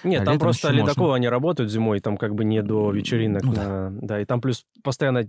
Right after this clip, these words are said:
Speaker 1: э, там полярная ночь зимой, а летом полярный день, поэтому как бы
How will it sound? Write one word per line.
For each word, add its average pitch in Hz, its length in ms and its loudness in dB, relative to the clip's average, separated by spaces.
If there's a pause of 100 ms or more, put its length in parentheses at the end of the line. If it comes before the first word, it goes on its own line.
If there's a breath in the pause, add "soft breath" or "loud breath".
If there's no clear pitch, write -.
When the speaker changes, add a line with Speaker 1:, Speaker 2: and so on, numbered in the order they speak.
Speaker 1:
э, 113 560 -4
там 113 140 -2
полярная 117 320 0
ночь 170 320 0
зимой, 120 480 -2
а 127 60 -4
летом 117 260 -2
полярный 113 340 -2
день, 147 220 -2
поэтому 107 380 -4
как 104 180 -6
бы 104 300 -4